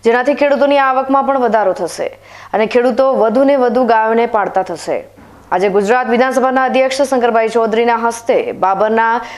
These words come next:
અબાળા ગામ ખાતે ગૌમૂત્ર ડેરીનું લોકાર્પણ કરવામાં આવ્યું હતું. આ પ્રસંગે શંકરભાઈ ચૌધરીની સાથે વલ્લભભાઈ કથરિયા સહિત ગુજરાત અને રાજસ્થાનના ગૌ પ્રેમીઓએ ઉપસ્થિત રહ્યા હતા.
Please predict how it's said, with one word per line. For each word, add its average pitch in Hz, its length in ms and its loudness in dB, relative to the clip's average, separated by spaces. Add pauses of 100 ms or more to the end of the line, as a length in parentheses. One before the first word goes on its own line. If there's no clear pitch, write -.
(140)
અબાળા 240 400 0
ગામ 226 320 0
ખાતે 226 540 -2
ગૌમૂત્ર 208 480 -2
ડેરીનું 214 420 0
લોકાર્પણ 208 400 -4
કરવામાં 185 420 -2
આવ્યું 151 240 -6
હતું. - 340 -12 (580)
આ 170 60 0
પ્રસંગે 220 360 0
શંકરભાઈ 247 420 0
ચૌધરીની 254 520 2
સાથે 262 400 0
વલ્લભભાઈ 226 640 0
કથરિયા 226 520 -2
સહિત 226 500 -2
ગુજરાત 202 540 0
અને 233 120 2
રાજસ્થાનના 220 720 0
ગૌ 202 260 0
પ્રેમીઓએ 196 540 0
ઉપસ્થિત 190 460 -6
રહ્યા 139 260 -2
હતા. 120 320 -10